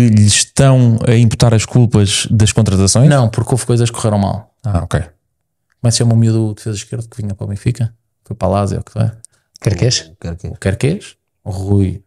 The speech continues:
Speaker 2: Pedro Brás.
Speaker 1: Deixou fugir.
Speaker 2: E tem responsabilidade. E o Ricardo Horta, o Rui Pedro Brás tem sérias responsabilidades.
Speaker 1: Ok.
Speaker 2: E o Salvador, pronto,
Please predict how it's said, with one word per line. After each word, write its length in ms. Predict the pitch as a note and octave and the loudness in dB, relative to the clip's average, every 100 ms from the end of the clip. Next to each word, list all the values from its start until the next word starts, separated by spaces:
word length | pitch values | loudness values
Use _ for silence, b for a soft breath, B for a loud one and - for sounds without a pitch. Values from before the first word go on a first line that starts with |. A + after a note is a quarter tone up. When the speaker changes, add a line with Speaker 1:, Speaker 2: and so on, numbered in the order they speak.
| _ | _
Speaker 2:
Pedro 180 | - F#2 | -4 -2
Brás. 420 | G2 F#2+ - - _ _ _ _ _ | -2 -4 -8 -14 _ _ _ _ _
Speaker 1:
Deixou 260 | - G2 G2+ | 0 2 0
fugir. 300 | - F#2 - _ _ _ _ _ | 2 0 0 _ _ _ _ _
Speaker 2:
E 60 | A#2 | -10
tem 260 | - - G2+ | -10 -4 -4
responsabilidade. 800 | - A2 - A#2 C#3 G3 - - _ _ _ _ | -2 -2 0 0 0 -2 -6 -18 _ _ _ _
E 100 | A#2+ | -4
o 40 | A2+ | -2
Ricardo 360 | A2+ A2 G2+ | 0 -2 -2
Horta, 220 | A2 A2+ A2 | -2 -2 -6
o 40 | |
Rui 120 | - | -8
Pedro 160 | G2 G#2 | -10 -6
Brás 140 | G2+ | -6
tem 140 | - G2+ | -6 -6
sérias 280 | - G2+ | -6 -6
responsabilidades. 560 | - G#2+ - A2 F2 A2 - | -8 -12 -14 -14 -14 -8 -2
Speaker 1:
Ok. 240 | F2+ E2+ E2 _ _ _ _ _ _ _ _ _ _ _ _ _ _ | 0 0 -2 _ _ _ _ _ _ _ _ _ _ _ _ _ _
Speaker 2:
E 60 | |
o 40 | G2+ | -6
Salvador, 720 | G2 F2+ F#2+ A2 E3 A3 A#3+ | -2 0 0 0 -2 -4 -8
pronto, 360 | - C#3+ - | -6 -6 -6